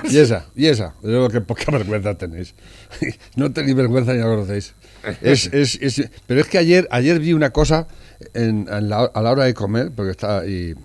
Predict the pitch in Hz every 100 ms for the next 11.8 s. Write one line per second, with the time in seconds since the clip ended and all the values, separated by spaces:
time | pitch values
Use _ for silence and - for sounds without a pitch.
0 | - - - - - - 90 101 104 107
1 | 92 113 110 92 101 110 107 87 98 92
2 | 80 120 95 78 92 107 - - - 120
3 | 123 135 113 135 117 107 104 101 107 95
4 | 90 101 92 - - - - - 123 117
5 | - - 110 120 123 170 196 - 107 107
6 | 165 226 220 - - - _ - - -
7 | - - 113 - - - - 113 147 233
8 | - - - - - - - - - -
9 | - - - 120 120 117 113 107 98 92
10 | 87 78 73 - - _ _ - - -
11 | 123 98 117 139 175 254 - -